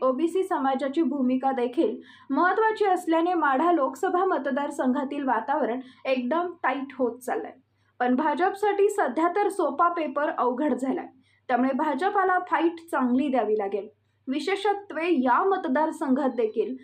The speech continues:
आरक्षणाच्या मुद्द्यावरून पेटलेला मराठा मतदार कोणती भूमिका घेणार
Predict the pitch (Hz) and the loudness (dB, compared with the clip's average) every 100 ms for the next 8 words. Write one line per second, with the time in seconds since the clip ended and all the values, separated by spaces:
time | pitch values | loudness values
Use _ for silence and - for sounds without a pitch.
0 | - - 277 359 - 415 415 415 427 370 | -12 -2 0 0 0 0 0 0 0 2
1 | 262 311 349 359 359 311 277 302 311 330 | 2 2 2 2 0 -2 -2 0 0 0
2 | 269 269 - 370 330 262 294 240 254 285 | 2 0 0 0 0 0 0 0 0 -2
3 | 311 330 392 262 302 349 403 370 277 277 | 0 2 2 2 2 2 4 2 2 2
4 | 254 | 0